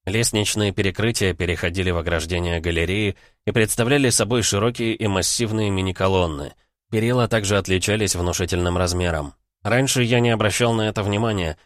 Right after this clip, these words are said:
Ну, лестница и лестница, у многих такие же или похожие. Дед сидел на полу возле стены, а Павел сидел рядом.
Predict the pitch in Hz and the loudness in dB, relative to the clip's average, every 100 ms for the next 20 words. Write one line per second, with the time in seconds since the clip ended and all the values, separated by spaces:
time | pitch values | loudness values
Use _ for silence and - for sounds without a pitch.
0 | _ _ - 104 113 110 110 101 - 95 | _ _ -6 -2 0 0 2 0 0 0
1 | 92 110 - 92 - 80 - 92 95 107 | 2 0 0 -2 -2 -6 -2 0 0 0
2 | 82 - 78 - 95 107 87 82 90 82 | -4 -4 -8 -6 -4 -2 -4 -4 -4 -6
3 | 80 76 92 95 76 65 - _ _ _ | -4 -2 -2 -2 -4 -10 -12 _ _ _
4 | _ - 107 147 - 135 131 127 123 120 | _ -10 -4 -2 0 2 2 2 2 2
5 | 120 123 113 101 98 - 101 113 127 95 | 2 2 0 0 0 0 0 0 0 -2
6 | - 107 104 104 95 95 95 98 92 87 | -2 0 0 0 -2 -2 0 0 0 0
7 | 85 | -2